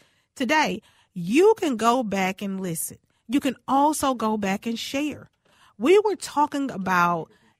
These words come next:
Elevate Hennepin and how they're having this event on December seventh, a free workshop for small businesses that are gonna be impacted by the Blue Line expansion.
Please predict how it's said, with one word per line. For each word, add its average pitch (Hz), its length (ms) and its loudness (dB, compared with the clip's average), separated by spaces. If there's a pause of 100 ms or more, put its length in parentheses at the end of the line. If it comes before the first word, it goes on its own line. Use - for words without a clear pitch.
(120)
Elevate 233 560 0
Hennepin 175 480 -12 (760)
and 240 140 0
how 240 220 0
they're 240 160 -4
having 254 580 -4
this 196 320 -4
event 190 540 -4
on 190 180 -2
December 190 460 -6
seventh, - 560 -14 (720)
a 180 180 2 (240)
free 320 500 0
workshop 185 880 -4
for 190 140 -6
small 240 560 -2
businesses 180 680 -8
that 170 120 -6
are 170 80 -4
gonna 220 220 -6
be 226 220 -6 (100)
impacted 208 720 -6
by 220 160 -4
the 240 100 -6
Blue 277 340 -4
Line 160 280 -4
expansion. - 640 -12